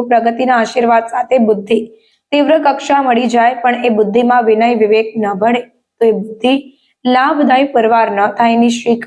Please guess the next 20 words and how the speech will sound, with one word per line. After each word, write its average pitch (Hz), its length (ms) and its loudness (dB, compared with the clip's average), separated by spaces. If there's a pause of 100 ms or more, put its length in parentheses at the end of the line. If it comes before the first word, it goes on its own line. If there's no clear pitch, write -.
(100)
આપતા 208 400 0 (720)
દિવંગત 294 520 0
પ્રૌઢ 262 380 0 (260)
પ્રભાવશાળી 233 960 0 (280)
આચાર્ય 226 520 0
પ્રવાહ 233 340 2
ધર્મ 226 360 2
સૂર્યોદય 233 500 2
સુરેશ્વરજી 233 640 0
મહારાજ 220 420 0
સાહેબના 220 540 0 (540)
પદધર 233 600 0 (540)
સાષ્ટ 302 500 0
પ્રભાવક 269 580 0
જૈનાચાર્ય 240 720 2
રાજરત્ન 233 540 0
સુરેશ્વરજી 233 640 0
મહારાજ 214 420 0
સાહેબ 208 320 -6
દ્વારા 220 380 0